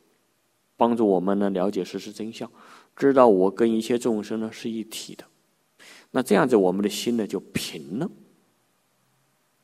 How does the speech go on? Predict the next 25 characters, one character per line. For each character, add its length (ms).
没 160
有 120
高 280
下 260
之 200
分， 160
我 120
们 220
是 320
平 380
等 240
慈 260
悲 160
的 220
爱 340
护 240
一 80
切 180
众 220
生， 160
就 120
像 240
佛 280
菩 220
萨、 180